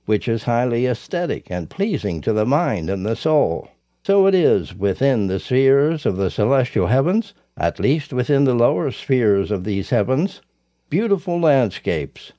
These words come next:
homes for those souls who desire such, waterways, plants and flowers, paths, and all things manifest by the creative mind of the individual,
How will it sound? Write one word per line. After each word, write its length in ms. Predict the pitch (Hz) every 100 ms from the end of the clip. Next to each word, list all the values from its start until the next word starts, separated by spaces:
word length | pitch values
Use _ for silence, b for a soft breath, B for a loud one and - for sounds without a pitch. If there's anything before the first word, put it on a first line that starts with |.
| _
homes 420 | 208 214 175 139
for 160 | - 131
those 320 | 120 107 95
souls 420 | 123 95 78 76
who 140 | 110
desire 600 | 90 107 110 151 143 117 98
such, 520 | - 80 69 - - _ _ _ _ -
waterways, 920 | 87 131 143 110 92 82 73 71 73
plants 500 | - 170 185 107 -
and 160 | 92 85
flowers, 800 | 147 196 98 78 76 73 - -
paths, 720 | 190 185 120 85 80 - - _ _
and 140 | - 87
all 220 | 113 117
things 500 | - 110 90 85 82
manifest 800 | 104 113 110 - 110 143 - -
by 160 | 117 101
the 140 | 92
creative 640 | 95 - 98 127 151 151
mind 380 | 151 160 117 92
of 120 | 92
the 140 | 92 104
individual, 720 | 117 117 120 160 120 98 -